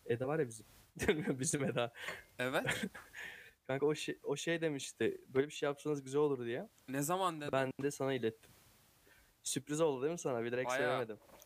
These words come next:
Speaker 1: <laughs> Aynen. Asıl ona teşekkür etmek lazım da ma-, yapmıyoruz galiba onu. <laughs>
Speaker 2: <laughs> Teşekkür
Speaker 1: Neyse.
Speaker 2: ederiz. Çok güzel fikir bu
Speaker 1: Aynen.
Speaker 2: arada. Çok güzel fikir.
Speaker 1: Evet, evet, bunu bir ara yaparız ya.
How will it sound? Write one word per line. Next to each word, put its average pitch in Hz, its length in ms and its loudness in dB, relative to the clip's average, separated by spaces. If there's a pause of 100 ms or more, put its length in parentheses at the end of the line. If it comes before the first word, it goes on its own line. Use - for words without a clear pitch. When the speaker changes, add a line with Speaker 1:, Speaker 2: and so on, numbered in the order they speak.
Speaker 1:
<laughs> 139 420 0 (1000)
Aynen. 113 360 0 (720)
Asıl 120 280 0
ona 139 200 2 (120)
teşekkür 120 380 0
etmek 117 300 -2
lazım 135 220 0
da 156 40 6 (260)
ma-, - 160 2 (100)
yapmıyoruz 127 440 2
galiba 110 200 2
onu. 120 100 -4
<laughs> - 540 -2 (160)
Speaker 2:
<laughs> 147 1500 -6
Teşekkür - 280 -6
Speaker 1:
Neyse. 143 260 2
Speaker 2:
ederiz. 107 420 -4 (300)
Çok 113 220 -6
güzel 123 240 2
fikir - 200 -10
bu 120 40 2
Speaker 1:
Aynen. 117 200 2
Speaker 2:
arada. 107 300 -4 (220)
Çok - 200 -20
güzel 107 260 -4
fikir. - 120 -8
Speaker 1:
Evet, 143 180 0
evet, 160 200 -4
bunu 160 280 -4
bir 170 100 -4
ara 160 160 2
yaparız 143 500 -2
ya. 110 260 0